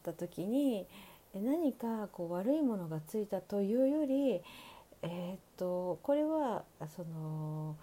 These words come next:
うちのリーダーの水谷さんがね、あの、触れて感じ取ったもので、あの、「ハートの部分が、うん、開いた感覚がしますね」って言われた時に、なんか私それ一番すごいし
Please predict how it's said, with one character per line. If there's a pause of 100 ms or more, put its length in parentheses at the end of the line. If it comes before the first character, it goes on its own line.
(280)
う
ち
の
リ
ー
ダ
ー
の
水
谷
さ
ん
が
ね、 (240)
あ
の、
触
れ
て
感
じ
取
っ
た
も
の
で、 (540)
あ
の、
「ハ
ー
ト
の
部
分
が、 (320)
う
ん、
開
い
た
感
覚
が
し
ま
す
ね」
っ (220)
て
言
わ
れ
た
時
に、
な
ん
か
私
そ
れ
一
番
す
ご
い
し